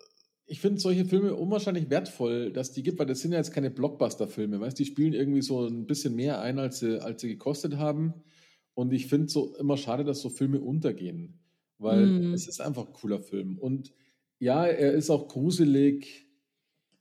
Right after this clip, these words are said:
Speaker 1: aber er ist eigentlich nicht so gruselig, dass du da nur die Horrorfans er-,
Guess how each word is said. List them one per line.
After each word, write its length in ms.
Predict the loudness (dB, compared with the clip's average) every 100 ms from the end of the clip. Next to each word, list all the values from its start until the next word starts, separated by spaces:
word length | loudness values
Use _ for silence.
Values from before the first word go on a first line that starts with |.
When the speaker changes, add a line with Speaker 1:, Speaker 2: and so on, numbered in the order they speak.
| _ -6
Speaker 1:
aber 500 | -2 2 2 0 -2
er 160 | -4 -2
ist 160 | -4
eigentlich 240 | -4 -4 -2
nicht 180 | -4 -2
so 140 | -4
gruselig, 540 | -2 -2 0 2 2
dass 240 | 0 -4 -4
du 120 | -4
da 380 | 0 0 0 -2
nur 200 | -4 -2
die 140 | 2 0
Horrorfans 720 | 0 0 0 -2 -2 -2 -2
er-, 180 | -8 -8